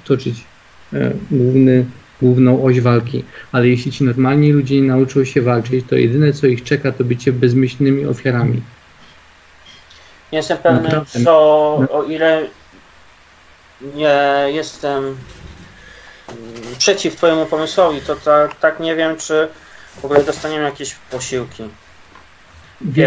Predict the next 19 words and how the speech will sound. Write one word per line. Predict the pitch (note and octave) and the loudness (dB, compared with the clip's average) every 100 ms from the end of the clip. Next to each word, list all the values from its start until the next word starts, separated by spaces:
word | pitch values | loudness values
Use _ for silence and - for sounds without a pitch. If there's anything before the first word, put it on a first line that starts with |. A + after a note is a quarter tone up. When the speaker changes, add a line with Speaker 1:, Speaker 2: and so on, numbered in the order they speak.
| B3 | 2
Speaker 2:
Pierwszy, | - A#2 | 2 0
Speaker 1:
ale | |
Speaker 2:
był, | A2+ G3 | 2 0
Speaker 1:
ty- | - G3+ | 0 0
Speaker 2:
był | G3+ | 2
atak, | F3 F#3 F3+ - C#3 D#3 | 2 2 0 -2 -8 -12
był | E3 - | -6 -4
atak | D#3 D#3 - - - D3 | -4 -4 -6 -16 -20 -14
w | |
nocy. | D3 D3 D3 - D3 D3 D3 D#3 A2 G#2 - - _ _ - _ _ - _ _ _ - C#3+ - - | -10 -10 -12 -10 -6 -4 -4 -6 -10 -16 -20 -20 _ _ -20 _ _ -20 _ _ _ -20 -20 -20 -6
Miast-, | D#3 D#3 - - | -2 -2 -2 -12
Hidden | - F3 D#3 | -6 -4 0
Hop | E3+ D#3 | 0 0
jest, | D3 D3+ - - - | 0 0 -4 -14 -6
y, | D3 D3 D3+ C#3 | -4 -2 -4 -2
bardzo | C#3 C#3+ D3 | -2 0 -2
osłabione | C3 D3+ C#3+ C#3 C3+ C3+ C#3 C#3+ C#3+ | -4 -2 -2 0 0 2 0 0 -4
i | A2+ G#2+ C3 C3 G2 - - - - | -10 -14 -16 -18 -20 -20 -20 -20 -14
wydanie | D3+ C#3+ D#3+ D#3+ D#3 D3+ | -4 0 2 2 2 0